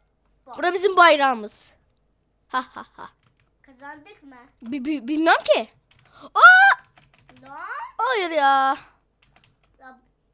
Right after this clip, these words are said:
Speaker 1: uç, uç, uç, uç, uç, uç.
Speaker 2: Soldaki bayrağa gideceğim Oskan.
Speaker 1: Soldaki bayrağı.
Speaker 2: <gasps> Of, çok iyi. Ee,
Speaker 1: Çok iyi.
Speaker 2: of, tamam, indiriyorum.
Speaker 1: İndirdin.
Speaker 2: İndiriyorum, bekle.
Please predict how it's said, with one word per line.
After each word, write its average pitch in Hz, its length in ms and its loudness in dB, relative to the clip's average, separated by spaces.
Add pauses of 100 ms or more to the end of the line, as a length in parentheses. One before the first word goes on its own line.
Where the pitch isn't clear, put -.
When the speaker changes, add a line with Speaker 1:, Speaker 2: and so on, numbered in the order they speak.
(160)
Speaker 1:
uç, 392 80 -20
uç, 453 140 -18
uç, - 0 -
uç, 508 640 -18 (100)
uç, - 100 -20
uç. 622 60 -8
Speaker 2:
Soldaki 311 380 -6
bayrağa 311 260 0
gideceğim 247 340 -10
Oskan. 240 380 -16 (240)
Speaker 1:
Soldaki 269 420 -20
bayrağı. 330 600 -20 (1300)
Speaker 2:
<gasps> - 0 -
Of, 440 420 -2
çok 415 240 -4
iyi. 415 120 2 (500)
Ee, 311 320 -4 (200)
Speaker 1:
Çok 311 80 -20
iyi. 339 100 -20 (1400)
Speaker 2:
of, 349 440 -12
tamam, 302 300 -10
indiriyorum. 302 600 -6 (1600)
Speaker 1:
İndirdin. 302 560 -20 (520)
Speaker 2:
İndiriyorum, 262 580 -10
bekle. 269 360 -14